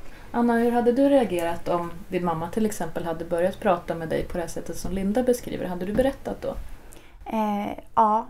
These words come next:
Speaker 2: om hon hade sagt det på ett mer, eh, öppet sätt. Alltså
Speaker 1: Mm.
Speaker 2: inte den här, eh, dömande tanken att, eh,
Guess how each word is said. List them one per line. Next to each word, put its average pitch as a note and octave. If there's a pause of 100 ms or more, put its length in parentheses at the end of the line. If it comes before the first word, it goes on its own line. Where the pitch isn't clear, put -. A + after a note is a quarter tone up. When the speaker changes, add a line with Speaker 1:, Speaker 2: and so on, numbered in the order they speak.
(140)
Speaker 2:
om G#3+
hon G#3
hade G3+
sagt -
det -
på -
ett -
mer, F#3+
eh, F#3+
öppet -
sätt. -
Alltså G#3
Speaker 1:
Mm. G3+
Speaker 2:
inte G3+
den F#3+
här, F#3 (760)
eh, F#3+ (340)
dömande G3 (640)
tanken G3
att, -
eh, -